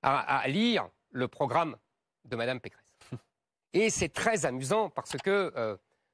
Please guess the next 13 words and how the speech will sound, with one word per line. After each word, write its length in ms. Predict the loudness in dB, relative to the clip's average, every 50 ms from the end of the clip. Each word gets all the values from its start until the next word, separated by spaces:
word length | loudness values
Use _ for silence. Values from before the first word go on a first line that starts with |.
| _ _ _ _ -2
euh, 140 | -2 -2 -2
vous 100 | -2 0
savez, 440 | 0 2 2 4 2 2 0 -4 -8 -10
c'est 180 | -8 -6 -6 -4
comme, 300 | 0 2 2 2 2 2
euh, 180 | 0 0 0 -2 -6 _ -20 _ _ _ _ _ _ _ -8
euh, 160 | -8 -6 -4
dans 340 | 0 2 2 4 4 2 2
les, 280 | 0 0 -2 -2 -2
les, 240 | -2 -4 -4 -4 -4
les, 300 | -4 -2 -2 -4 -4 -6 -12 _ _ _ _ _ _ _ _ _ _ _ _ _ _ _
les 240 | -6 -4 0 2 2
affiches 480 | 0 0 -2 -2 -2 -2 -2 -4 -6